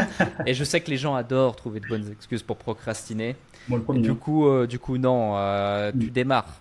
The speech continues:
Speaker 1: c'est tout. Euh, tu veux démarrer, démarre. Il n'y a
Speaker 2: Exécute,
Speaker 1: pas trente-six mille
Speaker 2: ouais.
Speaker 1: questions à se poser.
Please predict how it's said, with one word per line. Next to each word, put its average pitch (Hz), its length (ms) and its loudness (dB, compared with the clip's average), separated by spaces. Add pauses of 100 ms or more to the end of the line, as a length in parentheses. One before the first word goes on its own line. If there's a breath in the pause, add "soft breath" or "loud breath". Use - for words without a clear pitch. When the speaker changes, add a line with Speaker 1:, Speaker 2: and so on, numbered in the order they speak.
Speaker 1:
c'est - 220 -10
tout. 131 320 -4
Euh, 101 360 -2
tu - 120 -18
veux 123 100 -4
démarrer, 127 360 -4
démarre. 123 420 -2
Il - 40 -14
n'y - 80 -12
a - 40 -2
Speaker 2:
Exécute, - 240 -6
Speaker 1:
pas 127 80 -2
trente-six 123 300 0
mille 127 100 -2
Speaker 2:
ouais. 117 60 -8
Speaker 1:
questions 120 280 -4
à 113 60 -4
se - 60 -14
poser. 107 320 -6